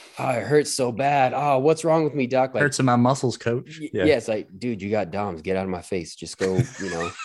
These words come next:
Speaker 1: <laughs> go walk around a little bit or something. Drink more water. I don't know. You'd be fine." And then, of course, you've got the other end of the spectrum where these,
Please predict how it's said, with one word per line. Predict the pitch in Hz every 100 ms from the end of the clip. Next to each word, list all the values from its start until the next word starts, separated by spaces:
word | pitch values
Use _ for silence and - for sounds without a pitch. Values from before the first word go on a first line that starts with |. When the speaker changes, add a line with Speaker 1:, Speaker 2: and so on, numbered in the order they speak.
| - _
Speaker 1:
<laughs> | 110 104 - - - -
go | 113
walk | 113 113 120
around | 110 110 113
a |
little | 95 87 85
bit | 78 76
or | 76
something. | 85 78 80 76
Drink | 90 87
more | 107
water. | 87 92 82
I | 78
don't | 85 76
know. | 78 - _ _ _ _ - 80
You'd | 87 95
be | 87 92
fine." | 107 95 85
And | 98 117
then, | 113
of | 107
course, | - 104 -
you've | 104
got | 107 95
the | 98
other | 117 107
end | 98
of |
the | 87
spectrum | - 98 - 92
where | 87 90
these, | 90